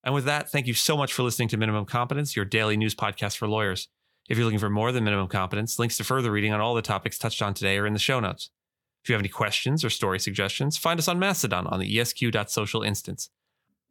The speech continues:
I'm at Andrew, and my co-host Gina is at Gina.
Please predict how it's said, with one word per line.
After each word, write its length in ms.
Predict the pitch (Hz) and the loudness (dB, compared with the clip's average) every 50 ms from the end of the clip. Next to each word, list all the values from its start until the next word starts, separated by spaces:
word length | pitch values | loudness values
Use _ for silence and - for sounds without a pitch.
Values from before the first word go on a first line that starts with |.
| _ _ - | _ _ -4
I'm 280 | - 107 113 113 120 | -2 0 0 2 0
at 180 | - 110 110 113 | 0 0 0 0
Andrew, 340 | 113 117 131 143 156 202 202 | 0 2 2 2 2 2 0
and 100 | 147 101 | 0 0
my 100 | 101 98 | 0 -2
co-host 400 | - - 120 120 143 131 127 - | 0 0 0 2 2 0 0 2
Gina 260 | - 127 139 165 180 | 2 2 2 2 0
is 220 | - 101 98 90 | 0 0 -2 -2
at 240 | - - 98 120 - | 0 -2 -2 -2 0
Gina. 340 | - 117 104 92 85 - | 0 2 2 2 0 -2